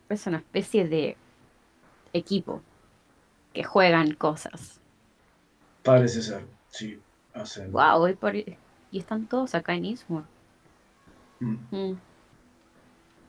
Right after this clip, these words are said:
Speaker 1: Quizás es el lugar donde converge toda esta gente y, y a, cerca de, de la zona, ¿o acá se celebra ese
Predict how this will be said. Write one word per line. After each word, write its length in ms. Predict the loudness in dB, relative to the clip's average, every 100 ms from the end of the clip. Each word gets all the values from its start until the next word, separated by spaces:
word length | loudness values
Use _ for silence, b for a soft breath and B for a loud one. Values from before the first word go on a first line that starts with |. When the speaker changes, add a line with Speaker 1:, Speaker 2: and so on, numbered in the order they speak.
| _
Speaker 1:
Quizás 280 | 0 4 4
es 120 | 6
el 140 | 6 8
lugar 200 | 8 8
donde 240 | 8 6
converge 460 | 6 6 4 2 4
toda 140 | 4
esta 160 | 4 0
gente 400 | 2 2 2 2
y, 260 | 2 -4 0
y 100 | 2
a, 220 | 2 -2 _ _ _ _ _ _
cerca 340 | 2 2 6 4
de, 240 | 4 -2 _ _
de 140 | 0 0
la 100 | 2
zona, 460 | 2 4 8 8
¿o 140 | 8 6
acá 360 | 2 4 2
se 120 | 4 0
celebra 520 | 0 2 2 0 -2
ese 240 | -4 -6